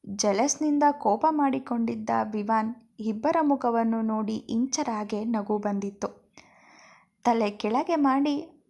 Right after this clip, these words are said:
ಬಾಯಿಗೆ ಕೈ ಅಡ್ಡ ಇಟ್ಟುಕೊಂಡು ನಗುತ್ತಿದ್ದ ಇಂಚರಾಳ ಕಡೆ ಒಂದು ಲುಕ್ ಕೊಟ್ಟು, "ಸ್ಕೂಲ್ ಒಳಗೆ ಈ ಥರ ಬಿಹೇವಿಯರ್ಸ್‌ಗಳನ್ನ ನಾನು ಸಹಿಸಲ್ಲ.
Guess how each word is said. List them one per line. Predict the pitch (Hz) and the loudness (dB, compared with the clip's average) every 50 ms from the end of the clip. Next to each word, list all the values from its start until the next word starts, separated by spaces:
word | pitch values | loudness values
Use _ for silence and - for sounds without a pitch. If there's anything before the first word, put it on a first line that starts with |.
| - | -4
ಬಾಯಿಗೆ | 240 247 240 247 302 370 370 294 - 277 269 | 0 0 2 2 2 2 2 2 2 0 0
ಕೈ | 262 277 - 214 214 226 262 | 0 0 -2 0 0 2 2
ಅಡ್ಡ | 294 285 262 226 247 247 233 233 | 2 0 0 2 2 2 2 2
ಇಟ್ಟುಕೊಂಡು | 233 233 - 226 226 - - 226 214 220 220 220 | -2 -2 -4 -6 -6 -4 -4 -4 -2 0 0 0
ನಗುತ್ತಿದ್ದ | 214 208 202 202 208 302 302 - - - 233 220 - - 214 214 208 - | 0 0 -2 -2 -2 -4 -4 -6 -6 -8 -8 -6 -4 -4 -2 -2 -2 -4
ಇಂಚರಾಳ | - 220 214 240 247 - 311 294 285 277 254 247 247 226 220 | -4 -4 -4 -4 -4 -2 -2 2 2 2 2 2 2 0 -2
ಕಡೆ | 226 - 226 233 233 226 233 247 - - _ _ - 262 262 | -2 -2 -2 0 0 0 -2 -4 -10 -18 _ _ -8 -2 0
ಒಂದು | 311 330 330 320 302 294 | 2 2 2 2 2 2
ಲುಕ್ | 285 269 254 262 269 262 - - | 2 2 2 0 -2 -4 -8 -4
ಕೊಟ್ಟು, | - 226 208 208 - 254 247 233 240 240 - _ _ _ _ _ _ _ _ _ _ _ _ _ - | -2 -2 -2 0 2 2 2 2 0 -4 -10 _ _ _ _ _ _ _ _ _ _ _ _ _ -8
"ಸ್ಕೂಲ್ | - - - - 240 233 247 262 | -8 -6 -2 2 2 4 4 6
ಒಳಗೆ | 262 240 247 240 240 247 240 | 4 4 4 2 0 0 0
ಈ | 226 | -2
ಥರ | 233 - 214 220 220 220 202 190 | -2 -2 0 2 2 2 2 0
ಬಿಹೇವಿಯರ್ಸ್‌ಗಳನ್ನ | 202 196 202 - 220 262 240 226 220 220 214 - - 214 214 208 202 202 196 196 202 202 202 208 - - - | -6 -6 -2 0 0 0 0 0 -2 -2 -2 -4 -4 -4 -2 -2 -2 -2 -2 0 0 0 0 -2 -4 -4 0
ನಾನು | 240 262 269 247 233 233 | 2 2 4 4 2 0
ಸಹಿಸಲ್ಲ. | 226 - - 185 190 196 - 202 196 196 | -2 -2 -2 -2 -2 -2 -4 -4 -4 -4